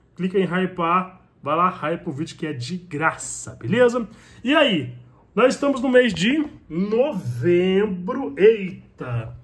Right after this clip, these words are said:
Bom, galera, então nós vamos fazer a somatória do mês de novembro, outubro, beleza?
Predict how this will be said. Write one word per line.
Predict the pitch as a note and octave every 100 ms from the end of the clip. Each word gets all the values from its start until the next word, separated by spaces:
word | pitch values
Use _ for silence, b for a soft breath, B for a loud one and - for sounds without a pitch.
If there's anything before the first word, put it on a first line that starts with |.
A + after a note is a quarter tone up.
| B B B F3
Bom, | C4
galera, | C#4 C4+ A#3
então | G3 C4+
nós | C#4 A3+
vamos | B3+ A3+
fazer | A#3+ G#3
a | A#3
somatória | - A3+ A3 G#3 G#3 G3+
do | G3+
mês | G3+ G#3+
de | F#3 A#3 G3
novembro, | G3 D#3 A#3 B3 B3 B3+ A#3
outubro, | A3+ C4 - - - A#3+ C3 A#2+
beleza? | D3 A#3 C4+ F3 C3 A#2+